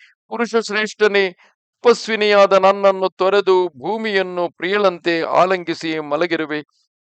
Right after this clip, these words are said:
ವೀರ, ಬಂಗಾರದಿಂದ ಅಲಂಕೃತವಾದ ನಿನ್ನ ಧನುಸ್ಸನ್ನು ನಾನು ಯಾವಾಗಲೂ ಗಂಧ ಪುಷ್ಪಗಳಿಂದ ಪೂಜಿಸುತ್ತಿದ್ದೆನು. ನನಗೆ ಅದು ಪ್ರಿಯವಾಗಿತ್ತು.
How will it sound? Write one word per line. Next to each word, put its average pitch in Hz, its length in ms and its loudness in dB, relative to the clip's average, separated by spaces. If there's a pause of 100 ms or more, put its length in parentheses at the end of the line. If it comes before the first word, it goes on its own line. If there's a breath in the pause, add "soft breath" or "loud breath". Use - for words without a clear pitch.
ವೀರ, 185 200 0 (840)
ಬಂಗಾರದಿಂದ 202 800 4
ಅಲಂಕೃತವಾದ 185 1040 4
ನಿನ್ನ 180 300 -2 (140)
ಧನುಸ್ಸನ್ನು 185 600 0
ನಾನು 165 300 2
ಯಾವಾಗಲೂ 165 760 2
ಗಂಧ 170 340 0
ಪುಷ್ಪಗಳಿಂದ 170 800 -2
ಪೂಜಿಸುತ್ತಿದ್ದೆನು. 151 1120 -4 (380)
ನನಗೆ 180 460 0
ಅದು 156 400 0 (100)
ಪ್ರಿಯವಾಗಿತ್ತು. 156 800 -4